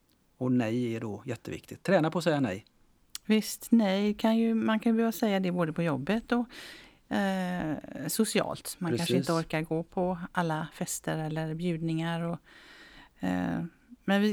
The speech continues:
Speaker 2: vi kan ju prata lite mer om det här med arbetet. Vad gör man när man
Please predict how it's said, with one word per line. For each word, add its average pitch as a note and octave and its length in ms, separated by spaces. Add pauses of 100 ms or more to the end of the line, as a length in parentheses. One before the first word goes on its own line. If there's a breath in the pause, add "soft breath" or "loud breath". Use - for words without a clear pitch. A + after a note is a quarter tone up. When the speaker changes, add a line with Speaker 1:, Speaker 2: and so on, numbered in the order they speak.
Speaker 2:
vi A3 120
kan B3 120
ju B3 60
prata C#4 240
lite B3+ 200
mer B3 140
om A3 60
det A3 60
här G3+ 180
med E3+ 280
arbetet. F3 760 (120)
Vad G#3 120
gör E3+ 360
man G#3+ 300
när F#3 260
man E3 340